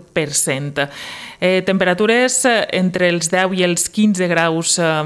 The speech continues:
de màxima, els deu de mínima, quinze de màxima, i el vent bufa fluix de sud-oest. Em, si mirem precipitacions, a hores d'ara,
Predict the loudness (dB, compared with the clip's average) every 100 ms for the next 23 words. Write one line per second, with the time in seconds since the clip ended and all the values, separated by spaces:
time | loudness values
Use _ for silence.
0 | -4 -2 0 2 2 0 -4 -6 -4 -4
1 | -2 0 2 2 0 -2 -2 -2 -2 0
2 | 0 0 -2 -4 -2 0 2 0 0 -2
3 | -2 -4 -2 0 2 2 0 0 0 0
4 | 0 -2 -2 -2 -4 -2 0 0 0 -2
5 | 0 0 0 0 0 0 2 2 2 -2
6 | -2 -4 -6 -14 -12 -12 -2 0 2 2
7 | 0 -2 -4 -4 2 2 4 2 2 0
8 | 0 -2 -2 -2 0 0 0 0 -2 0
9 | 2 2 0 -2 -4 -4 0 0 2 0